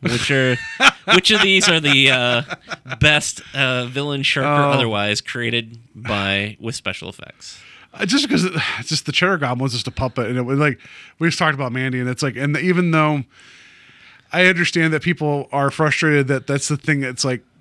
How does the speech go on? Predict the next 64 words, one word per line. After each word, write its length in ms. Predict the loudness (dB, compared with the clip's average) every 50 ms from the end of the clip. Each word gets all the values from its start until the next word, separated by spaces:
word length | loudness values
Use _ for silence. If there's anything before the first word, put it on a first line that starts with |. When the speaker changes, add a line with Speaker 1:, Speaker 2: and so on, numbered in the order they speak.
| -18 _
Speaker 2:
sticks 340 | -8 -6 -2 -2 -2 0 0
out 160 | 0 0 -2 -2
to 80 | -4 -2
them 140 | -2 -2
in 60 | -2 -2
that 160 | -4 -6 -4
film 380 | -2 0 2 2 2 2 0
'cause 160 | -2 -2 -2 0
it 20 |
Speaker 1:
Because 80 | 2 2 2
Speaker 2:
has 80 | 0 0
Speaker 1:
the 60 | 0
Speaker 2:
nothing 320 | 0 0 2 2 0 0
Speaker 1:
director 100 | -2 -4
didn't 320 | -6 -6 -6 -6 -6 -6 -6 -8
<laughs> 220 | -8 -8 -8 -4
do 140 | 0 2 2
it 20 |
Speaker 2:
Yeah. 200 | 4 4 2 2
Speaker 1:
either. 280 | 0 -2 -2 -4 -6 -6 -2 0 0 0 0 -2 -4
<laughs> 80 | 0
Speaker 2:
I 180 | 2 4 4 4
still 300 | 2 2 2 2 4 4
enjoy 200 | 4 2 2 2
the 80 | 0 0
Cheddar 240 | 2 2 2 2 2
Goblin, 360 | 2 2 2 4 2 2 2 2
and 80 | 4 4
knowing 200 | 4 4 4 4
it's 120 | 2 0
the 80 | -2 -2
guys 260 | 0 2 2 2 2
who 60 | 2 0
did 100 | 0 0
Too 140 | 2 2 2
Many 120 | 2 2
Cooks, 480 | 2 2 0 0 0 -2 -4 -4 -4 -6
Speaker 1:
Yeah. 180 | -8 -6 -4 -2
Speaker 2:
I 60 | -2 -2
just, 240 | -2 -4 -6 -4
I 140 | -4 -2 -2
enjoy 240 | 0 0 0 -2 0
Cheddar 240 | 0 2 2 2 2
Goblin, 400 | 0 0 -2 -2 -4 -6 -8 -6
so, 380 | -4 -4 -2 -2 -2 -4 -6 -8 -10 -8 -6
yeah, 220 | -6 -4 -6 -8 -12 _ _ _ _ -18 -10
I 40 | -6
gotta 140 | -4 -4 -4
give 160 | -4 -4 -4
credit 200 | -2 -4 -2 -2
to 60 | -4 -4
him. 160 | -4 -6 -8 _ _ _ -4
Speaker 1:
All 100 | -2 0
right, 220 | 2 2 4 4
I, 280 | 2 0 0 2 2 2 4 2 2
I 80 | 0 0
have 100 | -2 -2
to 60 | -4
agree. 280 | -10 -8 -8 -6 -4 -4
I 40 | -4
think 160 | -6 -6 -8
Cheddar 260 | -6 -6 -6 -6 -6
Goblin's 440 | -6 -6 -4 -4 -6 -6 -8 -8 -8
easily 440 | -10 -10 -10 -8 -8 -8 -8 -10 -12